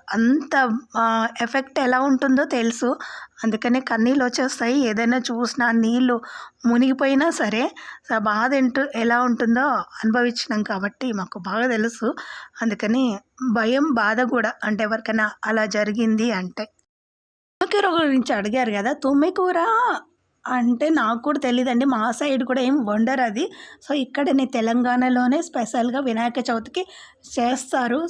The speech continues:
So, మా రాయలసీమలో కూడా ఈ తుమ్మికూర గురించి ఏం తెలీదు. నేను ఎప్పుడు వండడం చూడలేదు, వండలేదు కూడా. So, ఇక్కడికి వచ్చాక మా వారు, అంటే మా అత్తమ్మ వాళ్ళు చేస్తారు కదా, వాళ్ళని చూసి నేను నేర్చుకున్నాను. నేను కూడా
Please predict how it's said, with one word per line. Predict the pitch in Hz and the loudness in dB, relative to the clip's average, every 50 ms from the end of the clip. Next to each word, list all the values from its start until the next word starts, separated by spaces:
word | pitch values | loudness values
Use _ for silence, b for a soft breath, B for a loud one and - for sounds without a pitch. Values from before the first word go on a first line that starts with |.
| 320 | -2
So, | 262 | -2
మా | 247 233 226 220 226 233 240 254 | 0 0 0 0 0 0 0 0
రాయలసీమలో | 240 226 226 240 247 262 247 - 262 254 262 262 262 262 | 0 0 0 0 0 -2 -2 0 0 0 2 2 0 0
కూడా | 247 - 262 262 302 339 320 330 B B B B B B _ _ 247 | -2 -2 0 0 2 0 0 -2 B B B B B B _ _ -10
ఈ | |
తుమ్మికూర | 226 - 254 247 247 254 240 269 247 240 | -6 -2 0 2 2 2 0 0 0 0
గురించి | 240 233 233 226 233 233 - 240 | 0 0 0 0 0 0 0 -2
ఏం | 226 226 | -2 -2
తెలీదు. | 220 - 226 220 226 247 247 233 269 | -2 -2 -2 0 0 0 2 2 2
నేను | 269 262 233 214 | 2 0 0 -2
ఎప్పుడు | 208 - 254 240 240 | -2 -2 -2 -2 0
వండడం | 214 220 214 226 226 247 262 247 | 0 0 0 0 2 2 0 0
చూడలేదు, | - 269 262 262 262 262 262 269 285 | 0 0 0 0 0 0 0 0 0
వండలేదు | 311 269 233 233 220 220 220 220 220 | 0 0 0 0 0 -2 -2 -4 -6
కూడా. | 208 - - 208 202 - - B B B B B B _ - | -8 -10 -10 -10 -10 -12 -14 B B B B B B _ -8
So, | 240 | -6
ఇక్కడికి | 240 233 285 247 233 302 | -4 -2 -2 -2 0 -2
వచ్చాక | 285 285 - 320 349 339 339 415 453 427 | -2 -2 -2 -2 -2 0 0 -2 -2 -2
మా | 349 285 254 240 226 | -2 -2 -2 -2 -2
వారు, | 226 214 208 220 220 214 247 | -2 -2 -2 -2 -2 -2 -2
అంటే | 262 233 214 208 247 240 | -2 -2 -2 -4 -4 -4
మా | 214 214 | -4 -6
అత్తమ్మ | 214 - 247 226 240 | -6 -4 -2 -2 0
వాళ్ళు | 254 240 226 214 208 214 262 339 415 294 - B B B B B B B B _ - | 0 0 -2 -4 -4 -4 -6 -6 -6 -8 -12 B B B B B B B B _ -4
చేస్తారు | - 262 302 - - 381 285 240 | -2 -2 -2 -2 -2 -2 0 0
కదా, | 233 233 220 247 330 | 0 0 0 0 0
వాళ్ళని | 349 302 240 233 240 254 247 240 226 | 0 0 0 0 -2 -2 -2 -4 -6
చూసి | 214 - 254 247 262 - - 320 | -6 -6 -4 -4 -4 -4 -4 -4
నేను | 285 240 208 202 | -2 -2 -2 -4
నేర్చుకున్నాను. | 208 208 208 208 214 - - - - - 214 196 196 214 277 | -6 -8 -8 -10 -12 -14 -18 -18 -14 -12 -10 -8 -6 -4 -4
నేను | 277 302 240 196 208 | -2 -2 -2 -4 -6
కూడా | - 220 208 226 220 220 | -8 -10 -8 -8 -8 -10